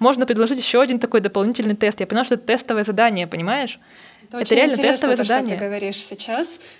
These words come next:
Speaker 2: потому что я вспоминаю, ну вот, э, вернусь сейчас немножко к себе и скажу, что
Speaker 1: Мгм.
Speaker 2: вот когда мы с Севой познакомились,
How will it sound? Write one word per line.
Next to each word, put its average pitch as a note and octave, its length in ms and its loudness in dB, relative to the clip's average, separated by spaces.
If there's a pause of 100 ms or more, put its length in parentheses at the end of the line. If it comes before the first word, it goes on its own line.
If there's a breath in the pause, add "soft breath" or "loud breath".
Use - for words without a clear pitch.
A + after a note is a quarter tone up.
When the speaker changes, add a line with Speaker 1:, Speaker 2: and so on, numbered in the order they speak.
Speaker 2:
потому G#3 300 -6
что G#3+ 200 -8
я G#3+ 200 -2
вспоминаю, G3+ 680 -8
ну G3+ 100 -6
вот, F#3+ 240 -14
э, - 220 -10
вернусь A3 280 -6
сейчас - 400 -12
немножко G3+ 280 -10
к - 40 -14
себе A3+ 280 -8
и - 20 -6
скажу, A3 280 -8
что G#3+ 220 -10 (160)
Speaker 1:
Мгм. B3 200 -2
Speaker 2:
вот - 160 -10
когда A3 260 -6
мы A3 100 -6
с G#3+ 80 -10
Севой G#3 220 -4
познакомились, G#3+ 720 -4